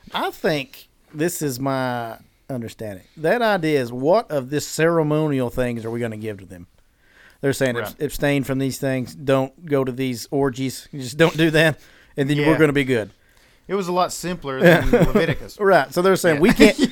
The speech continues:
Speaker 2: <laughs>
Speaker 1: we didn't do these things. They're a great burden upon us," they say. That,
Speaker 2: Yeah.
Speaker 1: that, that's not the moral law, okay,
Speaker 2: Neither,
Speaker 1: guys?
Speaker 2: neither we nor our fathers could
Speaker 1: Yeah.
Speaker 2: keep this. Yeah.
Speaker 1: So, so Acts fifteen, they're not saying, "Hey, go murder and steal and pillage and rape.
Speaker 2: Right.
Speaker 1: Just don't go to this orgy over here." That's not what they're saying.
Speaker 2: <laughs> Yeah, for
Speaker 1: They're
Speaker 2: sure.
Speaker 1: saying,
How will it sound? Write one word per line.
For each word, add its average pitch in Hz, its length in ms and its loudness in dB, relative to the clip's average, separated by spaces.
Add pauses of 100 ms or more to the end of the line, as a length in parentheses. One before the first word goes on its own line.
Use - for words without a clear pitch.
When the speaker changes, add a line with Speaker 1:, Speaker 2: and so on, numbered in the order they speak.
Speaker 2:
<laughs> - 80 2
Speaker 1:
we 208 180 6
didn't 240 240 2
do 180 160 12
these 156 240 4
things. 147 240 0
They're 170 140 2
a 131 80 0
great 170 300 0
burden 180 380 6
upon 110 320 -2
us," 98 160 -10
they 104 140 -6
say. 98 280 -8
That, 143 160 6
Speaker 2:
Yeah. - 40 0
Speaker 1:
that, 220 120 4
that's 226 200 4
not 320 160 4
the 294 80 2
moral 269 240 8
law, 220 220 4
okay, 139 220 -10
Speaker 2:
Neither, 185 120 4
Speaker 1:
guys? 196 260 2
Speaker 2:
neither 156 300 -4
we 170 220 -4
nor 156 220 -2
our 156 100 0
fathers 135 380 -2
could - 120 -4
Speaker 1:
Yeah. 123 180 2
Speaker 2:
keep - 100 -12
this. - 220 -18
Yeah. - 60 -4
Speaker 1:
So, 175 180 4
so 143 260 0
Acts 220 280 0
fifteen, 226 580 0
they're 170 180 4
not 208 280 2
saying, 143 240 2
"Hey, 160 200 2
go 165 220 6
murder 170 580 4
and 135 280 -2
steal 165 400 4
and 143 140 2
pillage 143 340 4
and 135 140 0
rape. 131 180 4
Speaker 2:
Right. 113 140 -4
Speaker 1:
Just 139 300 0
don't 151 280 4
go 147 200 4
to 139 80 -2
this 131 360 -4
orgy 127 400 0
over 104 180 -8
here." 98 260 -12
That's 180 180 0
not 208 140 2
what 180 120 2
they're 151 140 0
saying. 160 360 0
Speaker 2:
<laughs> - 220 -4
Yeah, 180 100 0
for - 140 -6
Speaker 1:
They're 202 160 8
Speaker 2:
sure. 208 80 0
Speaker 1:
saying, 170 300 2